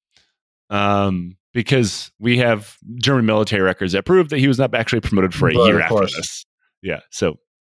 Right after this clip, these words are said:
Speaker 1: and, uh, yeah, he didn't get any medals for this. Um, if you capture sixty P O Ws by yourself, you're probably gonna get a medal for it. Uh, so we can probably assume it didn't happen. So, yeah.
Speaker 2: Sure.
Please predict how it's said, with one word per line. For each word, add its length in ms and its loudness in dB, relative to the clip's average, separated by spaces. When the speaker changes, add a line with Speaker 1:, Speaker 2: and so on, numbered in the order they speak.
Speaker 1:
and, 300 0
uh, 340 2
yeah, 200 -4
he 160 0
didn't 180 2
get 140 0
any 180 2
medals 360 2
for 120 -2
this. 420 -2
Um, 800 -2
if 240 -2
you 80 0
capture 340 0
sixty 380 -4
P 140 0
O 40 0
Ws 280 -2
by 80 0
yourself, 320 0
you're 60 -10
probably 240 0
gonna 100 0
get 100 0
a 40 -4
medal 200 -2
for 240 -2
it. 140 -8
Uh, 520 -8
so 180 -6
we 100 2
can 120 -2
probably 240 0
assume 180 -8
it 40 -16
didn't 160 -20
happen. 280 -20
So, 260 -14
yeah. 100 -20
Speaker 2:
Sure. 200 -4